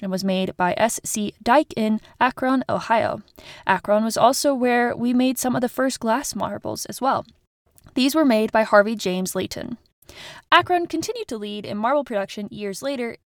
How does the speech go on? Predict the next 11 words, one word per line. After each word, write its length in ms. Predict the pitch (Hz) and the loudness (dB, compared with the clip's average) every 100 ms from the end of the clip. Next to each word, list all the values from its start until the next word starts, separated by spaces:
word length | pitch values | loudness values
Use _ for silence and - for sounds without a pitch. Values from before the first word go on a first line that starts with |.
| _ - | _ -6
in 240 | 262 269 - | -4 -4 -6
nineteen 400 | 214 196 214 190 | -8 -8 -10 -10
oh 120 | 185 | -10
three 280 | - 247 190 | -10 -8 -8
with 160 | 170 | -10
a 40 | 196 | -10
patented 540 | - 294 302 302 302 | -6 -4 -4 -8 -8
glass 380 | - - 233 - | -2 -2 -2 -4
marble 280 | 208 208 208 | -6 -4 -4
making 300 | 185 190 185 | -6 -6 -8
machine 440 | 190 285 269 247 | -6 -4 -4 -4